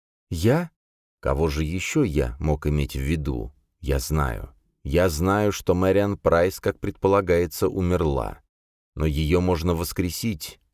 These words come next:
Это добавило бы твоему образу очарование. Люди прислушались бы к тебе, Мэриан, так как никогда не прислушались бы к подобным мне? "Я не Мэриан".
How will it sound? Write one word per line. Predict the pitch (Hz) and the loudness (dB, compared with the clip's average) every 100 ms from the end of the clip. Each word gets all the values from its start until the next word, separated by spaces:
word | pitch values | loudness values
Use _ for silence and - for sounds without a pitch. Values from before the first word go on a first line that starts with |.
| _ | _
Это | - 78 82 | -6 0 2
добавило | 80 78 85 82 85 | 4 4 4 4 0
бы | 80 | 0
твоему | 78 80 87 85 85 | 0 0 2 2 2
образу | 90 92 90 101 98 95 - _ - | 4 4 2 2 2 0 -8 _ -10
очарование. | 69 - 76 69 67 98 120 71 53 - _ _ _ | -8 -2 0 0 2 0 0 -4 -8 -12 _ _ _
Люди | 69 80 175 | -4 0 0
прислушались | - 92 - 151 - 71 65 | 0 -2 -2 -4 -2 -2 -2
бы | 62 | -6
к | - | -6
тебе, | 78 73 | -2 0
Мэриан, | 73 76 73 73 73 71 - | 0 0 0 0 -2 -6 -4
так | 82 78 | -2 -2
как | 76 - | -4 -2
никогда | 82 78 78 73 82 | -2 0 0 0 0
не | 90 | -2
прислушались | 85 98 - 78 87 82 78 | -4 -6 -4 -2 0 0 0
бы | 85 90 - _ | 0 -2 -6 _
к | - | 0
подобным | - 85 76 69 78 98 | 2 4 2 2 0 0
мне? | 117 80 60 - _ _ _ _ _ - | -2 -4 -6 -14 _ _ _ _ _ -4
"Я | 85 120 | 0 2
не | 139 | 4
Мэриан". | 139 107 107 110 | 4 4 2 0